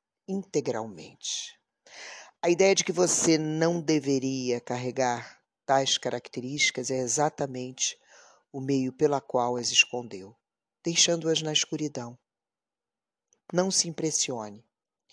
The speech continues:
Siga em frente, deixando para trás a necessidade de prestar contas aos outros e priorizando seu processo, que de fato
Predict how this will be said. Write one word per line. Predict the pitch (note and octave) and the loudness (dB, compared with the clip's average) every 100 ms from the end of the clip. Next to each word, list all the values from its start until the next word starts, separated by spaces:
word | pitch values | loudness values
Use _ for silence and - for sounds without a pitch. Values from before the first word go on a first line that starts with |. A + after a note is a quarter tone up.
| - - | -20 -14
Siga | - - C#3+ | -6 -4 -4
em | C#3 | -6
frente, | - C#3 D3 D3+ - | -2 0 0 -4 -6
deixando | C3+ C3 - D#3 D3+ | -4 -2 0 -2 -2
para | C#3+ | -2
trás | - C3 C3+ | 0 0 0
a | C3 | -2
necessidade | C3 - - F3 - C3+ C3 C3 B2+ | -4 -2 0 2 0 2 4 4 0
de | B2 | -8
prestar | - C3 - A#2+ - | -6 -4 -2 -2 -4
contas | - C3 B2+ A#2 | -8 -6 -6 -6
aos | A2+ G2 G2+ | -6 -10 -8
outros | C3+ D#3 D#3 D#3+ - - _ _ - _ _ | -6 -6 -10 -10 -10 -10 _ _ -20 _ _
e | C3+ | -10
priorizando | - _ - G#3+ G3 F#3 F3+ D#3+ A#2+ A2+ G#2 F#2+ F2+ | -10 _ -4 -2 2 2 2 -2 -4 -4 -6 -14 -12
seu | F#2 - - D#3+ F3 | -6 -4 -2 -4 -6
processo, | - D#3 - - A#2+ A2+ - - - - _ _ _ _ | -6 -4 0 0 -2 -6 -8 -8 -10 -16 _ _ _ _
que | - | -14
de | E3+ | -12
fato | D#3+ - B2 A#2 - - | -8 -2 -2 -2 -10 -20